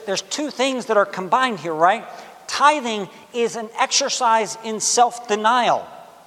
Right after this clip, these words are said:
It's a giving up of something that is yours. And God says, "Thank you very much, I'll give that back to you.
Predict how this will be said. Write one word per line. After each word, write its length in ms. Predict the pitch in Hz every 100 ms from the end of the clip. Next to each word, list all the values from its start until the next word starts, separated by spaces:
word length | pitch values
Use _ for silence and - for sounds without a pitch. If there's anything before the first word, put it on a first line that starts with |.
| - - _ _ _ -
It's 160 | 240
a 40 | 175
giving 440 | 135 139 269 247
up 380 | 254 240 - -
of 140 | 190 -
something 480 | - 277 240 220 196
that 140 | 190
is 200 | 180 -
yours. 640 | 247 254 147 95 - - - - - _ _ _ -
And 200 | 220 208
God 240 | 226 226
says, 320 | - 214 185 - - - - - _
"Thank 380 | - - 269 254
you 60 |
very 120 | 208 196
much, 200 | 247 190
I'll 60 |
give 160 | 170 180
that 140 | 160
back 220 | 147 117
to 100 | -
you. 80 | 95